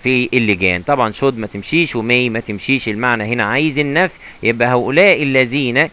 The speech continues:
هؤلاء الذين ينتهون من الامتحان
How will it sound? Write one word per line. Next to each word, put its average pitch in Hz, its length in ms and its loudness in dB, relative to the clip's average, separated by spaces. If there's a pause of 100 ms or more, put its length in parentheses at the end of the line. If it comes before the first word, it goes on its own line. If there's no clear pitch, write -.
(340)
هؤلاء 127 520 2
الذين 131 420 0
ينتهون 131 600 0
من 170 160 0
الامتحان 165 920 0